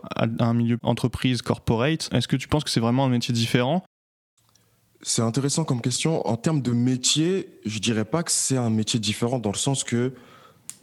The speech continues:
Speaker 2: je di-, je dirais plutôt que c'est des C'est vrai que, c'est vrai qu'il y a un process différent et qu'il y a des procédés différents. Euh, pour donner un exemple concret, dans le, dans, dans le monde du rap, dans le monde du clip, premièrement, les budgets sont,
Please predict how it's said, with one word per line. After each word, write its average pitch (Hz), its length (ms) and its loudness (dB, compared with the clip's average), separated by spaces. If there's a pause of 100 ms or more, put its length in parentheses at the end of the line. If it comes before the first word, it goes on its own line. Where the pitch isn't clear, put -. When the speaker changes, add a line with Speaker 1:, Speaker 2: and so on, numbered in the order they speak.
(480)
Speaker 2:
je 120 100 -2
di-, 127 180 -2
je 127 80 -2
dirais 131 220 2
plutôt 143 220 0
que - 80 -2
c'est 117 200 2
des 110 140 0 (1000)
C'est 139 140 2
vrai 156 140 0
que, 180 80 -6
c'est - 120 0
vrai 135 120 2
qu'il 123 140 -2
y - 20 2
a - 20 2
un 113 60 2
process 131 440 0
différent 113 440 -2
et - 20 -2
qu'il 123 140 -2
y - 20 2
a 107 40 -2
des 104 100 -2
procédés 113 440 0
différents. 101 400 -6 (720)
Euh, 104 200 0 (360)
pour 113 160 0
donner 127 160 2
un 135 100 2
exemple 113 300 -2
concret, 131 420 -2 (400)
dans 101 180 -2
le, 104 300 0
dans, 101 180 -2
dans 98 160 -2
le 104 60 2
monde 120 180 2
du 104 120 -2
rap, 107 280 -2
dans 98 60 0
le 98 60 0
monde 110 140 2
du 101 120 -4
clip, - 280 -2 (1200)
premièrement, 147 440 0
les 131 100 0
budgets 113 340 0
sont, 139 420 -2